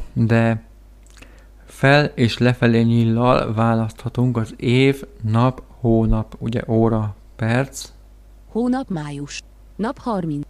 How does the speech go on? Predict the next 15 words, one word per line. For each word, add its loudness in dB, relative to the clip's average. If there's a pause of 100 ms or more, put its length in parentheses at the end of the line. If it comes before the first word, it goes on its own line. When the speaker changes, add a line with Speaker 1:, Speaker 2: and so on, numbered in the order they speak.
(280)
Speaker 2:
Óra -4 (180)
kilenc. -12 (640)
Perc, -6 (200)
tizennégy. -4 (400)
Speaker 1:
És -14
az -2 (100)
értékeket 0
pedig -2
a -2 (100)
balra 0
és -6
jobbra 0
billen-, -2
ö, -2
nyíllal 0